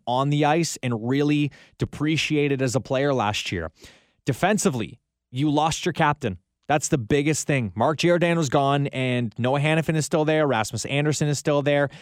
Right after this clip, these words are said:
Tanev is still there. But you replaced him with basically Nikita Zadorov, who is slow. He's big, he's physical, but he is slow, and he gets beat quite a lot. Um, I'm not making the same mistake I did last year in, in ranking them higher,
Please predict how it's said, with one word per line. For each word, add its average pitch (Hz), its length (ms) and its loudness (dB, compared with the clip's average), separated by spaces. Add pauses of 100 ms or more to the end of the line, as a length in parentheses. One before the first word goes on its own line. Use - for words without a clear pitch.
(180)
Tanev 151 440 0
is 147 100 0
still 147 280 2
there. 139 340 2 (800)
But 143 360 -2
you 135 160 0
replaced 160 420 0
him 156 100 2
with 139 140 0
basically 143 400 0
Nikita 143 340 -2
Zadorov, 123 680 2
who 120 240 -4
is - 340 -6
slow. 170 680 2
He's 123 220 -4
big, 175 240 2
he's 170 160 0
physical, 131 480 0
but 117 140 -2
he 110 80 -4
is - 80 -4
slow, 147 400 0
and 135 60 -2
he 127 60 -2
gets 113 200 -2
beat 135 320 -6
quite 123 320 -2
a 123 60 0
lot. 110 380 0 (460)
Um, 107 580 -2 (1400)
I'm 131 100 2
not 143 160 4
making 156 240 0
the 147 60 2
same 143 220 0
mistake 135 320 -2
I 131 80 2
did 123 140 0
last 123 360 0
year 123 140 2
in, 117 80 0
in 113 180 -4
ranking 120 360 0
them 127 100 2
higher, 127 560 0